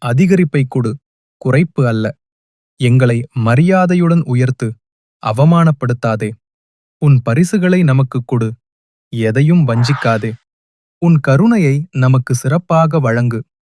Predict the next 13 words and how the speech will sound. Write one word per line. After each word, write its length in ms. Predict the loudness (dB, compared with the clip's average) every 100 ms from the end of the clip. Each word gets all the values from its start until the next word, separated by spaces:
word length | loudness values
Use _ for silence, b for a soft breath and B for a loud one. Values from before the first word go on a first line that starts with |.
| _ _
பிறரை 460 | -2 2 2 2 2
விட 360 | 2 0 -2 -8 _
நம் 300 | -4 0 0
இதயத்தை 600 | 0 0 2 2 -2 -4 -4
திருப்தியாக்கி, 800 | -4 -4 -2 0 0 -2 -4 -10 -10 _ _ _ _ _
நீயும் 500 | -2 4 4 4 2
எங்களிடமே 720 | 0 0 0 2 2 2 2 0
திருப்தியாக 680 | -2 -4 -2 -2 0 0 -2
இரு." 240 | -4 -4 -8 _ _ _ _ _ _
இந்த 260 | 2 2 4
துவா, 420 | 2 0 0 -2 -8 _ _ -10 -2
பாக்கியம், 680 | 0 -2 -2 -2 -2 -4 _ _ -8
மரியாதை, 680 | -4 0 2 2 0 -2 -8